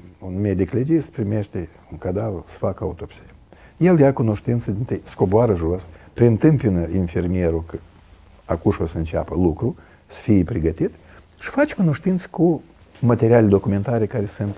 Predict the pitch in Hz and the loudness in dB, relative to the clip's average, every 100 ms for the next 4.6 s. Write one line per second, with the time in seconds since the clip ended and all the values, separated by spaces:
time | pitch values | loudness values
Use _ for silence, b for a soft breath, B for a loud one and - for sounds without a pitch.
0 | b b b 113 127 120 123 117 135 120 | b b b 4 4 6 2 4 4 4
1 | 98 117 160 180 - 139 135 165 - _ | 4 2 -2 -4 -4 -2 0 -4 -16 _
2 | 123 113 107 107 87 76 - b b b | 2 4 4 2 0 -4 -14 b b b
3 | b - - 151 170 165 135 120 - - | b -14 -4 -2 -2 -2 -6 -10 -10 -4
4 | 113 107 - 90 82 - | -4 -4 -8 -10 -12 -16